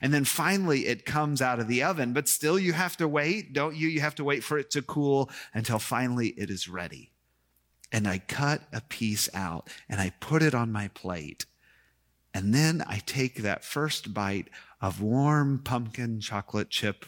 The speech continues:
bars. And I know that fall has come in all its goodness.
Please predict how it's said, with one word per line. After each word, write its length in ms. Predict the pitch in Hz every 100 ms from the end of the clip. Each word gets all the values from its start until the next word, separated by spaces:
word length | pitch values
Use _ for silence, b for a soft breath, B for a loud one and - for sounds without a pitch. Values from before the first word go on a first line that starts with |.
| -
bars. 640 | 98 90 85 85 - - B B B B B B _ _ _
And 160 | 98 95
I 100 | 95
know 480 | 101 117 127 131 127
that 240 | 117 -
fall 720 | - 117 113 110 110 110 110
has 400 | 98 87 92 -
come 500 | - - 127 123 123
in 200 | - 90
all 240 | 95 90
its 180 | 85 -
goodness. 720 | - 113 110 110 107 - -